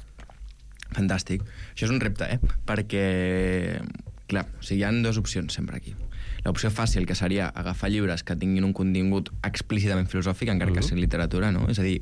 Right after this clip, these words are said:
Speaker 1: llibres que són més aviat una excusa per presentar una sèrie d'idees, cas típic d'això, doncs, podria ser La nausea de Sartre, o llibres, les novel·les de Camus, no? Que es centren a expressar una idea o un concepte filosòfic.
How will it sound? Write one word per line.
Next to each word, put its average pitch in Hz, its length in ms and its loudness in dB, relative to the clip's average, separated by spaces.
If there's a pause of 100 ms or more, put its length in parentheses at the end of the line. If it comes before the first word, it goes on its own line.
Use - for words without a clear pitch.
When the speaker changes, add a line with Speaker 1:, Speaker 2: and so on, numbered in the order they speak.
(120)
Speaker 1:
llibres 110 320 2
que 98 120 0
són 98 160 2
més 98 120 4
aviat 95 280 2
una 95 80 2
excusa 90 480 0 (320)
per 95 120 0
presentar 87 360 2
una 90 100 2
sèrie 85 240 0
d'idees, - 340 0 (600)
cas - 240 -2
típic - 320 -2
d'això, - 280 0
doncs, 87 160 0
podria - 280 -2
ser - 360 0
La 90 120 0
nausea 87 300 2
de 73 40 0
Sartre, - 400 0 (280)
o 53 340 0 (440)
llibres, 85 380 2
les 90 140 0
novel·les 87 200 4
de 87 100 4
Camus, 110 360 2
no? 120 100 2
Que 87 140 0 (140)
es - 80 -4
centren 90 320 4
a - 20 4
expressar 90 340 0
una 85 160 4
idea 85 200 2
o - 20 4
un 95 80 4
concepte 87 340 2
filosòfic. 95 540 2